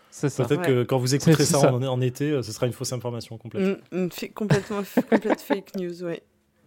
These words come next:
Speaker 3: On
Speaker 2: Ouais.
Speaker 3: verra.
Speaker 1: Non, mais si ça marche pas, on essaiera un autre, euh, un autre truc. Et, et un jour, peut-être, vous
Speaker 3: Mhm.
Speaker 1: aurez, euh, <laughs>
Speaker 2: Ah, je, j'ai aucun doute sur le fait que ça, ça fonctionne, en vrai.
Speaker 3: Moi, je veux revenir dans les commentaires parce que la dernière fois, on avait parlé de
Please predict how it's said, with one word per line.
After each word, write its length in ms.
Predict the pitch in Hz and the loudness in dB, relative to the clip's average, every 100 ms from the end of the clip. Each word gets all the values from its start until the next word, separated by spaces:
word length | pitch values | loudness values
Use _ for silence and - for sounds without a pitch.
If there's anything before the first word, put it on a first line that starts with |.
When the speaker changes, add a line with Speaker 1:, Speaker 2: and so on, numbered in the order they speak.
| _ - | _ -12
Speaker 3:
On 40 | 190 | -6
Speaker 2:
Ouais. 60 | |
Speaker 3:
verra. 320 | 180 170 165 - - - - - | -4 -4 -4 -8 -20 -20 -12 2
Speaker 1:
Non, 120 | 190 | 4
mais 100 | 143 | 4
si 160 | - 143 | 2 4
ça 140 | 156 | 4
marche 260 | 147 - - | 4 2 4
pas, 240 | 208 208 143 | 6 6 6
on 160 | 135 | 2
essaiera 400 | 131 - 127 123 | 2 0 0 2
un 200 | 120 117 | 0 0
autre, 360 | 131 131 - 123 | -4 -6 -6 -4
euh, 200 | 117 117 127 127 131 | -4 -6 -8 -10 -8
un 140 | 123 | -6
autre 240 | 127 - 170 | -6 -6 -10
truc. 320 | - 226 - | -6 -8 -4
Et, 160 | 120 117 - - | -4 -4 -8 0
et 160 | 175 - | 2 6
un 120 | 180 | 6
jour, 380 | 151 165 214 202 | 6 4 2 2
peut-être, 420 | 147 - 160 - | 0 2 0 -2
vous 120 | 131 214 | -2 0
Speaker 3:
Mhm. 40 | 123 | 0
Speaker 1:
aurez, 100 | 123 | 0
euh, 120 | 120 117 - | -4 -4 2
<laughs> 280 | 180 - 131 | 2 2 -2
Speaker 2:
Ah, 60 | |
je, 120 | 117 113 | 0 -2
j'ai 140 | 180 143 | 0 0
aucun 220 | 170 175 | 2 2
doute 100 | 160 | 2
sur 140 | 156 | 0
le 20 | 135 | 0
fait 120 | 139 | 0
que 40 | |
ça, 220 | - 117 110 | 0 0 0
ça 100 | 110 | -6
fonctionne, 280 | 104 - _ | -12 -18 _
en 60 | - | -18
vrai. 80 | 104 _ _ _ _ _ _ _ - | -18 _ _ _ _ _ _ _ -4
Speaker 3:
Moi, 140 | 202 | 2
je 120 | 381 214 | 2 6
veux 80 | 190 | 4
revenir 360 | 190 254 277 | 4 0 0
dans 140 | 226 196 | 0 0
les 100 | 196 | 0
commentaires 520 | 277 254 214 208 233 | -2 0 0 0 -2
parce 120 | 247 | -2
que 140 | - | -2
la 240 | 190 180 165 | 0 2 0
dernière 260 | 175 175 | 0 0
fois, 140 | 185 240 | -2 -2
on 20 | |
avait 100 | 196 | 0
parlé 280 | 185 185 196 | 2 2 2
de 180 | 190 | 0